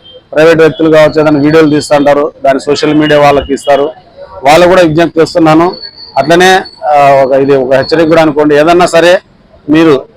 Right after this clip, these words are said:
కమ్యూనిటీని ఏదన్నా హార్మోనీని డిస్టర్బ్ చేసేటట్టుగా, అది నిజం కావచ్చు, అబద్ధం కావచ్చు, దాన్ని ఏదైనా సరే వైరల్ చేసేదానికి ప్రయత్నం చేస్తే మాత్రం పక్కా కఠినమైన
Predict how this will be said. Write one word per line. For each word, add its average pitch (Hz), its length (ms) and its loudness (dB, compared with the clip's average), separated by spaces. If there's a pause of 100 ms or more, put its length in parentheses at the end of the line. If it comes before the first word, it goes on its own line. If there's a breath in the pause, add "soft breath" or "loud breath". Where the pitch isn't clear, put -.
(240)
కమ్యూనిటీని 208 600 2
ఏదన్నా 180 300 2
హార్మోనీని 170 580 2
డిస్టర్బ్ 170 420 -2
చేసేటట్టుగా, 156 600 0 (320)
అది 151 120 2
నిజం 185 360 2
కావచ్చు, 185 420 2
అబద్ధం 180 440 2
కావచ్చు, 135 420 2 (1300)
దాన్ని 170 320 2
ఏదైనా 208 280 2
సరే 196 420 2 (580)
వైరల్ 196 480 2
చేసేదానికి 170 600 0 (420)
ప్రయత్నం 170 440 0
చేస్తే 165 240 0
మాత్రం 156 400 -2 (400)
పక్కా 180 420 0 (580)
కఠినమైన 170 460 0